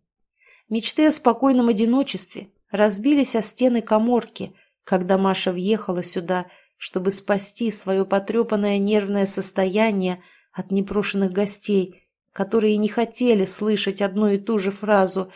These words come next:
«Петя здесь больше не живёт». «Петя, где же ты, сынок?» Единственный, самый любимый человек на этой заполненной никчёмными людишками земле.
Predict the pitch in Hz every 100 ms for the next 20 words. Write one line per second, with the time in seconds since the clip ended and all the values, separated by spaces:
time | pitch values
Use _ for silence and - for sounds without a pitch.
0 | - _ _ 226 226 226 226 190 220 202
1 | 190 214 220 208 220 214 196 214 196 226
2 | 214 190 - _ _ _ _ _ _ -
3 | 196 185 185 - - - _ _ _ _
4 | - 208 226 247 185 - 147 - 185 180
5 | - _ _ _ _ _ _ _ 180 196
6 | 170 202 196 - 185 190 175 - 254 254
7 | 240 233 208 226 220 - 214 208 226 226
8 | 214 214 214 202 208 202 - 240 226 220
9 | 214 208 202 - 233 220 214 202 196 185
10 | 190 190 - 185 185 175 180 175 175 175